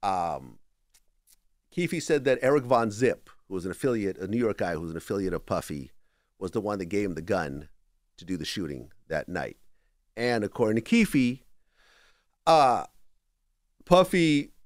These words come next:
gave a million dollars to Eric Von Zip to then hand over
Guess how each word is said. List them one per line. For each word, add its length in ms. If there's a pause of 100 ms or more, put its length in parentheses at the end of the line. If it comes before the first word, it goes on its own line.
(260)
gave 280
a 40
million 320
dollars 580
to 180
Eric 240
Von 240
Zip 360 (300)
to 120
then 200
hand 340
over 480